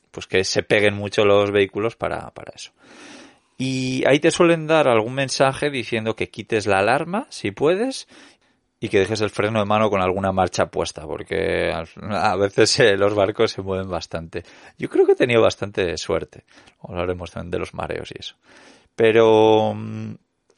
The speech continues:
pero sí, es bastante fácil. Luego llegas y depende, si cambias de país,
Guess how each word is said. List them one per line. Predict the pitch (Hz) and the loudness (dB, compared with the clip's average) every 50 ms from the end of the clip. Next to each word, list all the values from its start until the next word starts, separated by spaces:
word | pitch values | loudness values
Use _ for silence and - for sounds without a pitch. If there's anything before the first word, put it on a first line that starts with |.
| _ - - - _ _ - | _ -14 -14 -14 _ _ 0
pero | - 104 101 104 104 104 107 107 107 110 | 0 2 4 4 4 4 4 2 2 0
sí, | 147 202 349 - | 0 -2 -2 -4
es | - 160 | -6 -4
bastante | 190 214 196 220 - - 156 127 | -4 -4 -4 -4 -4 -2 -2 2
fácil. | - 135 151 - 139 113 | 2 2 2 2 0 0
Luego | 113 120 147 165 160 | 0 0 0 0 0
llegas | 156 165 185 190 180 180 202 208 - - | 2 4 4 4 4 2 0 0 -2 -4
y | 113 107 | -4 -2
depende, | 110 110 - 139 131 113 113 | -2 -2 -4 -6 -6 -6 -6
si | - - | -6 -2
cambias | - 117 117 127 139 131 123 | 0 0 2 2 2 2 2
de | 135 131 | 2 2
país, | - 123 120 135 143 151 147 - | 4 4 4 4 2 0 -4 -6